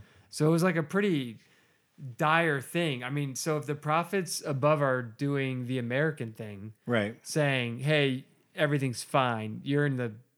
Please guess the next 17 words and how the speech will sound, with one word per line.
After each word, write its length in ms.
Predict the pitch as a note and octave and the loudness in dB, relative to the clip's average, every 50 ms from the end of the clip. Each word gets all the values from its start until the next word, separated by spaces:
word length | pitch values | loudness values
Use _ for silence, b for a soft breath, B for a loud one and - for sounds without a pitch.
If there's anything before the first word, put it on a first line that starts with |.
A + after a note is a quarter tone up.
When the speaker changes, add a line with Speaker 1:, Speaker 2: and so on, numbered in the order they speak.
| _ _ | _ _
Speaker 1:
most 260 | - D3 C#3 C#3 C3+ - | -2 0 0 0 0 0
secure 360 | C#3 C3 - - E3 D#3 D3+ | -4 -4 -2 0 0 0 0
country 420 | D3+ - D3 D3 C3+ - C#3+ C#3 | -2 -2 -2 -2 -2 -2 -4 -4
in 80 | C3 B2+ | -4 -2
the 80 | B2 | -4
nation. 320 | A#2+ A#2+ A#2+ A2 - - B2 | -4 -4 -4 -6 -6 -4 -2
Everything's 440 | C#3+ D#3 D3+ C3+ C#3+ C#3+ C#3+ A#2+ A2+ | -2 -2 -2 -2 -2 -2 -4 -4 -4
gonna 200 | C#3+ C#3+ C3 A#2+ | -6 -6 -6 -4
be 180 | A2+ B2 A#2+ A2+ | -6 -6 -6 -6
okay." 520 | A2 A2 G#2 - D#3+ D3+ C3+ A#2+ G#2+ G#2+ - B B B B B B B B B | -8 -8 -6 -2 0 0 0 0 -2 -6 -10 B B B B B B B B B
These 600 | B2+ A#2+ B2 D#3+ G3+ A#3 B3+ B3+ A3+ G3+ F3+ - | -8 -2 2 4 4 4 4 2 0 -2 -6 -8
people 760 | _ - - C#3+ C3 A2+ - B2+ B2 A#2+ A#2 A2 A2+ A#2 - b b b b b b b b b b | _ -4 -2 -2 -2 0 0 0 0 0 0 -2 -2 -4 -6 b b b b b b b b b b
are 520 | C#3 C#3 C#3+ C#3 C3+ B2+ B2+ B2+ B2 G#2+ - - | 0 2 2 2 2 2 0 0 -2 -4 -8 -2
basically 680 | - C#3+ C#3+ C#3+ C#3 - D3 C#3 - D3 C#3+ C#3 C#3 C3 | 0 2 2 2 0 -2 -4 -4 -2 0 0 0 0 -2
going 480 | A#2+ A#2 C#3+ C#3+ C#3 C3+ C3 C3 B2+ | -2 0 2 2 2 2 2 0 -2
and 120 | B2+ B2+ A#2+ | -2 -4 -4
saying 800 | - - C3+ C3 B2+ B2 B2 A#2+ A#2 A2+ A2+ A2+ A2+ A2+ - | -4 -2 0 0 0 0 -2 -2 -4 -4 -6 -8 -10 -10 -14